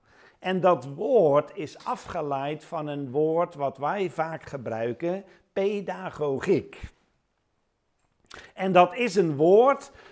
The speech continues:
wat niet zozeer dan bestraffing alleen maar betekent, maar het betekent eigenlijk opvoeding.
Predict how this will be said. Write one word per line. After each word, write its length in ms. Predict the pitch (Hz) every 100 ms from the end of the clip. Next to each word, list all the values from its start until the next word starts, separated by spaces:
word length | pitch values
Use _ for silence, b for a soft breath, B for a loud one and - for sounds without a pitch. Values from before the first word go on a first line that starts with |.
| B
wat 240 | 165 143
niet 280 | 165 226 -
zozeer 580 | - 180 143 160 151 131
dan 320 | 139 131 113
bestraffing 1000 | 117 - - - 208 285 - 196 135 139
alleen 540 | 131 123 131 139 135
maar 220 | 123 123 107
betekent, 840 | 113 139 120 107 139 190 254 - b b b
maar 220 | - 151
het 160 | 143 131
betekent 640 | 131 - 190 226 220 180
eigenlijk 680 | - 156 175 180 160 143 - - -
opvoeding. 680 | 233 - - 135 101 82